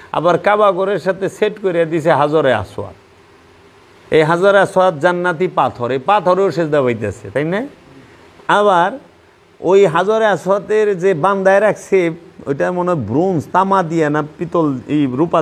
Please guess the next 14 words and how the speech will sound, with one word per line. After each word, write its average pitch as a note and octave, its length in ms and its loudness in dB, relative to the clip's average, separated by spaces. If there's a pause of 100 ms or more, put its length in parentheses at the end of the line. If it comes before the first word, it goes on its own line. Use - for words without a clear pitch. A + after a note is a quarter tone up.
দিয়া। A2 180 -4 (960)
একটা D3 180 2 (380)
কলসির E3 380 -2
মুখের E3 220 -2
মধ্যে D#3+ 180 -4
সুন্দর F3+ 320 0
করে D3 160 4 (420)
বান্ধা E3 300 0
না, G#3 60 0 (100)
সিলভার E3+ 400 -2
না E3 60 2 (100)
কি E3+ 100 -8 (120)
দেওয়া, C3 240 4 (460)
ওইটাও A3 320 4